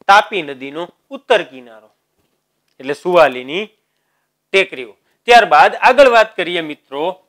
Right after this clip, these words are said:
તો કે લાટ પ્રદેશ. કયો પ્રદેશ? લાટ પ્રદેશ. તો કે લાટ પ્રદેશ એટલે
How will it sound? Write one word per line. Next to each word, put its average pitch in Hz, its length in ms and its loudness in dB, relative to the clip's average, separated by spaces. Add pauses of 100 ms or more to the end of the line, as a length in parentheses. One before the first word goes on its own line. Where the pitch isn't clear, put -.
તો 180 80 -12
કે 160 240 -2
લાટ 185 320 2
પ્રદેશ. 113 500 -20 (1120)
કયો 185 220 -4
પ્રદેશ? 151 600 -10 (3250)
લાટ 123 600 -10 (2000)
પ્રદેશ. 120 540 -16 (800)
તો 147 80 -16
કે 147 80 -2
લાટ 196 360 6
પ્રદેશ 233 340 2
એટલે 226 320 -8